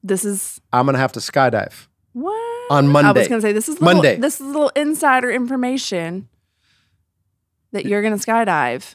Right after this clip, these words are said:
Speaker 2: Now, that's only if we hit two thousand in person.
Speaker 1: Okay, hold on.
Speaker 2: So
Speaker 1: Two thousand people
Speaker 2: Yeah.
Speaker 1: combined, counting what? Good
Speaker 2: Uh, s-,
Speaker 1: Friday?
Speaker 2: no, not Good Friday.
Speaker 1: Counting Saturday
Speaker 2: Saturday
Speaker 1: and
Speaker 2: and
Speaker 1: Sunday.
Speaker 2: Sunday.
Speaker 1: Okay.
Speaker 2: Yeah, for Easter services. So I'm believing God for one thousand nine hundred and ninety-nine.
Speaker 1: Mm-hmm.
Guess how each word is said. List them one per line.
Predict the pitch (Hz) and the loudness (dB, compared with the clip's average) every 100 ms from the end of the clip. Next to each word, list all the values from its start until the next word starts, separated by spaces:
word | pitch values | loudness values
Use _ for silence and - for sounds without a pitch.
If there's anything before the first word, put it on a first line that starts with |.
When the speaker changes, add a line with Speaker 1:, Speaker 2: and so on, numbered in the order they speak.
| - | 0
Speaker 2:
Now, | 143 139 - _ | 2 2 0 _
that's | 143 143 | 0 2
only | 175 190 | 4 4
if | |
we | 190 | 4
hit | 185 185 | 2 4
two | 190 | 4
thousand | 180 170 117 120 | 6 6 4 0
in | 185 175 | 2 2
person. | 127 151 - 90 _ | 4 0 0 -10 _
Speaker 1:
Okay, | 220 208 | -8 -4
hold | 240 254 | 0 0
on. | |
Speaker 2:
So | 185 165 - _ _ _ _ - | 2 2 0 _ _ _ _ -12
Speaker 1:
Two | - 269 | -6 -2
thousand | 285 285 294 | 0 0 0
people | 294 240 220 214 202 | -2 -2 0 0 0
Speaker 2:
Yeah. | - - | -2 -2
Speaker 1:
combined, | 240 214 190 202 262 - | 0 2 2 2 0 -2
counting | 262 214 208 196 | -2 0 0 2
what? | 175 110 - _ _ _ _ _ _ | 2 0 -6 _ _ _ _ _ _
Good | - | -2
Speaker 2:
Uh, | |
s-, | - | 0
Speaker 1:
Friday? | 214 196 202 226 | 2 2 2 2
Speaker 2:
no, | 143 120 | 2 2
not | 117 131 | 0 0
Good | 160 | -2
Friday. | - 135 95 82 _ _ | 2 2 2 -6 _ _
Speaker 1:
Counting | - 202 202 | -6 -4 -2
Saturday | 185 208 202 220 | -2 0 0 0
Speaker 2:
Saturday | 233 - 120 | 2 2 4
Speaker 1:
and | 143 170 | 2 2
Speaker 2:
and | |
Speaker 1:
Sunday. | 139 101 98 - - | 2 2 0 -12 -18
Speaker 2:
Sunday. | - - 453 | -18 -16 -8
Speaker 1:
Okay. | 392 302 | -6 -4
Speaker 2:
Yeah, | 123 | -6
for | - 127 | -8 -4
Easter | 139 - 110 | -4 -2 -6
services. | - 113 - - - - _ _ | -6 -12 -14 -20 -20 -20 _ _
So | - | -2
I'm | 117 143 165 | 2 4 4
believing | 170 165 165 | 4 4 4
God | 120 110 | 2 2
for | 110 | 0
one | 101 131 | -2 0
thousand | 131 117 98 113 | 2 2 2 -2
nine | 101 104 | -2 -2
hundred | 113 117 113 | 0 -2 0
and | 107 | -2
ninety-nine. | 95 98 107 101 78 202 | -2 -2 -2 -2 -4 -6
Speaker 1:
Mm-hmm. | 208 214 220 226 220 226 | -4 -4 -2 -2 -2 -4